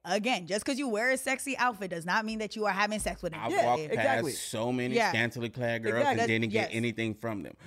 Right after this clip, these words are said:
Speaker 2: <laughs>
Speaker 3: Yeah.
Speaker 2: Like
Speaker 3: And, yeah, and, and see, like, I don't, and that's the thing about it, is, like, I know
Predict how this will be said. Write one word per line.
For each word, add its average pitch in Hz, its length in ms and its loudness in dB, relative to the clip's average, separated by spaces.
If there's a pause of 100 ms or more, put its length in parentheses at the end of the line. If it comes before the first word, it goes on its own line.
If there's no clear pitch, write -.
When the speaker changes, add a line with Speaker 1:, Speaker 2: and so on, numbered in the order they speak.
(120)
Speaker 2:
<laughs> 113 80 0 (480)
Speaker 3:
Yeah. 127 120 2
Speaker 2:
Like 117 180 0 (480)
Speaker 3:
And, 220 200 0
yeah, 277 220 0
and, 170 180 0
and 170 200 2
see, 190 120 0
like, 175 200 0
I 190 120 2
don't, 214 180 2 (100)
and 180 140 0
that's 196 140 0
the - 60 -18
thing 202 120 0
about 226 220 0
it, 151 60 2
is, 131 100 0
like, 127 160 0
I 156 180 2
know 185 480 2